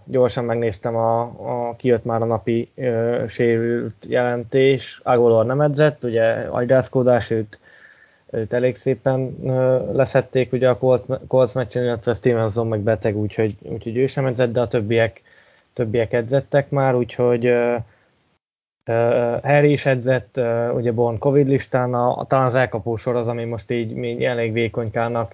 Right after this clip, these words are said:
tűnik, bár mondjuk pont a Bills ellen, akiket meg ugye egy, ö, igencsak emlékezetes meccsen sikerült, ö, szétfutni, talán ellenük ez annyira,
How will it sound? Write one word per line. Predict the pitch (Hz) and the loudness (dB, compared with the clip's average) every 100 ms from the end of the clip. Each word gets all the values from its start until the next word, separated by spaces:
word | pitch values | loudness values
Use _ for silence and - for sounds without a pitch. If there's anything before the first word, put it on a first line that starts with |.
| - | -6
tűnik, | 131 135 143 | -2 2 2
bár | 123 123 | 4 2
mondjuk | 123 123 120 | 2 -4 -2
pont | 135 117 | 0 0
a | |
Bills | 107 120 113 | 0 0 0
ellen, | 117 110 | -2 -2
akiket | 120 - 107 | -4 -6 -6
meg | 113 104 104 - - - - | -4 -6 -8 -16 -20 -20 -12
ugye | 120 110 | -4 2
egy, | 117 110 110 | 2 2 0
ö, | 127 120 123 104 101 - - _ - | 0 2 0 -2 -8 -16 -20 _ -8
igencsak | 135 120 117 117 113 | -4 -2 -2 -2 0
emlékezetes | 120 117 113 110 104 117 | 0 0 -2 -2 -2 -2
meccsen | 120 117 120 | -2 -4 -4
sikerült, | 113 113 117 120 117 - | -4 -2 0 0 -2 0
ö, | 120 123 123 123 - | 2 4 4 2 -6
szétfutni, | 143 - 127 123 - 131 135 127 | -10 0 2 2 2 -2 0 0
talán | 123 120 117 | 2 4 2
ellenük | 120 117 117 117 113 | 2 0 0 -2 -4
ez | 117 | -2
annyira, | 117 117 113 113 113 113 | -2 -2 0 2 2 0